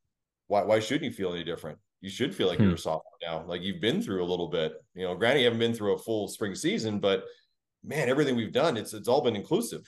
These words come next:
Speaker 1: So
Speaker 2: Yeah.
Speaker 1: yeah, I'm a part of this thing, man. This is, this is great.
Speaker 2: Yeah. And I think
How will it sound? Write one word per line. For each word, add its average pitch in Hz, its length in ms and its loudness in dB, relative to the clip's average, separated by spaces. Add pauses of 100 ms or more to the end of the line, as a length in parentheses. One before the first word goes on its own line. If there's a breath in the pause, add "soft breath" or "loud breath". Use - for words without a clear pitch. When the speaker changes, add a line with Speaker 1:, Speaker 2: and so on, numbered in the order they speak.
(260 soft breath)
Speaker 1:
So 104 540 0 (140)
Speaker 2:
Yeah. 101 200 6
Speaker 1:
yeah, - 240 2 (320)
I'm 123 100 0
a 147 60 2
part 120 240 2
of 311 40 0
this - 160 -2
thing, 82 160 -8
man. 85 160 -4
This 170 160 -4
is, 98 120 -10
this 101 180 -8
is 117 100 -4
great. 98 320 0 (600)
Speaker 2:
Yeah. 107 340 6
And 120 140 6
I 117 80 6
think 143 400 2